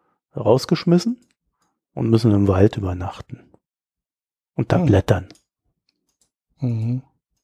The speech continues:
Speaker 1: Also, äh, hier herrschen ziemliche Zustände. Und deswegen ist, äh, ich glaub, zumindest bei etwas besser informierten Menschen so ein gewisses Bedürfnis auch da,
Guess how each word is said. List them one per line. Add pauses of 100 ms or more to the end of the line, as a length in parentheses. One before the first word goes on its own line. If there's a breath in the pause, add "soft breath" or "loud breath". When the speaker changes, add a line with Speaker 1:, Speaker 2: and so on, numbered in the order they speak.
(300)
Speaker 1:
Also,
äh,
hier
herrschen
ziemliche
Zustände. (1000 loud breath)
Und
deswegen
ist, (460)
äh,
ich
glaub,
zumindest
bei (300)
etwas
besser
informierten
Menschen
so
ein
gewisses
Bedürfnis
auch
da,